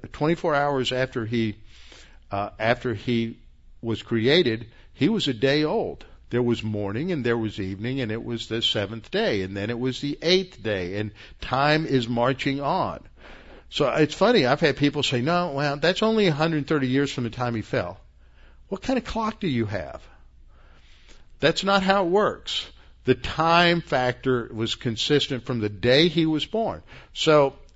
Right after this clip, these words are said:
if, if he's a hundred thirty years old and Seth is born, and Seth is born after Cain and Abel are killed, I mean, excuse me, after Cain kills Abel, then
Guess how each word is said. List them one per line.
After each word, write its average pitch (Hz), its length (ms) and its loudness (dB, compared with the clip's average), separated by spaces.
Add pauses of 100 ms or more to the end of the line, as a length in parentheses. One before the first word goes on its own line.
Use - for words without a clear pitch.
(280)
if, 135 340 2
if 127 160 0
he's 139 180 0
a 127 60 2
hundred 185 220 2
thirty 190 220 4
years 165 180 4
old 160 160 4
and 120 100 -4
Seth 135 280 2
is 120 100 -2
born, 110 280 -4
and 113 120 -6
Seth 151 300 0
is 120 140 -2
born 123 340 -4
after 139 440 0
Cain 127 460 -2
and 110 160 -8
Abel 113 480 0
are 104 120 -10
killed, 78 500 -8 (760)
I 120 120 0
mean, 120 140 0
excuse 120 280 -2
me, 107 140 -4
after 113 240 -2
Cain 131 260 0
kills 113 380 -4
Abel, 92 360 -2 (760)
then 147 540 6